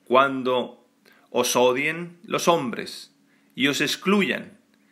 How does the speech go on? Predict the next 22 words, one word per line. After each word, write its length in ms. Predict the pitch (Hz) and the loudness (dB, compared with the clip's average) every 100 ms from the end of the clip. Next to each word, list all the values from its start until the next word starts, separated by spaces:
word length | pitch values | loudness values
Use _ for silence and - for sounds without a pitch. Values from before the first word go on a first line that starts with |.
| _ _ - | _ _ -8
y 200 | 110 123 | 0 0
os 160 | 127 | 0
insulten, 920 | 120 120 113 165 156 - 95 87 - _ _ _ _ - | -4 -4 0 0 0 -4 -10 -10 -20 _ _ _ _ -2
y 100 | 147 | 0
proscriban 640 | 160 160 - 202 214 202 | 2 0 0 2 4 4
vuestro 400 | 185 180 - 156 | 4 0 0 0
nombre 380 | 160 190 185 175 | 2 2 0 -2
como 260 | 170 143 139 | -2 -2 -2
infame 760 | 131 123 - 151 175 220 - _ _ _ _ _ | -2 -2 4 4 4 -6 -10 _ _ _ _ _
por 320 | 123 123 113 | 2 2 2
causa 440 | - 143 151 151 143 | 4 4 4 -2 0
del 160 | 131 | 0
Hijo 220 | 139 131 123 | -2 -2 0
del 140 | 120 | 2
Hombre. 400 | 98 95 - - _ _ _ _ _ _ _ _ _ _ _ | 0 -6 -10 -14 _ _ _ _ _ _ _ _ _ _ _
Alegraos 640 | 123 147 139 151 170 175 175 | 4 4 4 4 4 4 -2
ese 220 | 156 156 | -2 0
día 320 | 170 165 147 | 2 4 4
y 80 | 135 | 2
saltad 420 | 143 139 131 156 | 0 0 2 2
de 120 | 151 | 2
gozo, 540 | 135 151 - 101 95 | -2 -2 -2 -8 -8